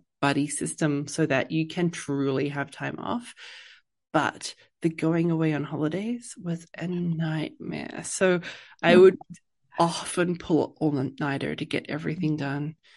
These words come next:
Speaker 1: Um, I have taken charts to conferences or, you know, um, for short leave or, or a weekend away doing something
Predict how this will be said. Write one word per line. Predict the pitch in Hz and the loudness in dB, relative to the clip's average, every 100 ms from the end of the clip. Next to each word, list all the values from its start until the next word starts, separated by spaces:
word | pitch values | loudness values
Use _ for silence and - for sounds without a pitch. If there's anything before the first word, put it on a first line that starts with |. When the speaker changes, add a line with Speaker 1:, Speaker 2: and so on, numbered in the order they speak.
| - _ _ | -20 _ _
Speaker 1:
Um, | 165 160 151 151 143 147 _ _ _ _ _ _ _ - - | 0 2 2 2 0 -4 _ _ _ _ _ _ _ -14 0
I | 147 | 2
have | 156 - 170 143 151 - | 2 2 6 6 6 4
taken | 160 165 170 | 2 4 0
charts | 165 160 135 - - - | 2 0 0 -2 -10 -10
to | - 147 139 135 - _ _ _ | -2 2 2 0 -4 _ _ _
conferences | - 208 160 156 151 - 143 139 - - - _ | 2 4 4 2 -2 0 0 0 -4 -10 -12 _
or, | 151 143 135 135 - | 0 0 2 2 0
you | - 143 | -2 -2
know, | 139 - - - - | -2 -4 -10 -14 -4
um, | 156 151 135 131 - - - - _ - - - - - | -2 0 0 -2 -6 -14 -16 -20 _ -16 -12 -12 -12 4
for | 170 | 4
short | 156 208 175 - | 6 8 8 10
leave | 160 160 156 | 10 10 8
or, | 147 143 - | 8 6 4
or | 147 147 147 | 2 2 2
a | 147 | 0
weekend | 151 160 - 160 151 | 0 0 0 -2 0
away | - 151 151 143 147 | 0 0 2 4 2
doing | 147 147 143 143 | 2 -2 -2 0
something | 147 - 143 143 147 | -4 0 0 0 -2